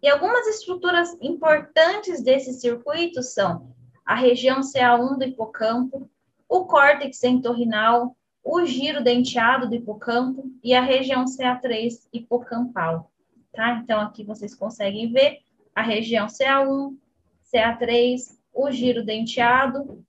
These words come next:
e o córtex entorrinal, que fica aqui bem próximo do hipocampo, que é por isso que esse circuito acontece, é, entre essas duas estruturas, principalmente.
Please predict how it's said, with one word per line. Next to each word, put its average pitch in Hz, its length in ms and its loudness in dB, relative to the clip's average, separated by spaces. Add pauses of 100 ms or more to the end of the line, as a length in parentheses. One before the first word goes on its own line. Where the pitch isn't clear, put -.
(360)
e 339 380 -8 (340)
o 277 120 -2
córtex 254 680 2
entorrinal, 254 840 4
que - 100 -20
fica 277 180 -4
aqui 254 200 -6
bem 285 520 6
próximo 226 560 0
do 233 80 0
hipocampo, 254 600 -4
que 269 100 -6
é 254 60 -4
por 254 160 -4
isso 277 240 -6
que 285 80 -10
esse 254 180 -10
circuito 254 580 -4
acontece, 247 840 0 (540)
é, 214 420 6
entre 247 260 2
essas 240 380 2
duas 226 320 -4
estruturas, 214 840 -6 (340)
principalmente. 220 880 -4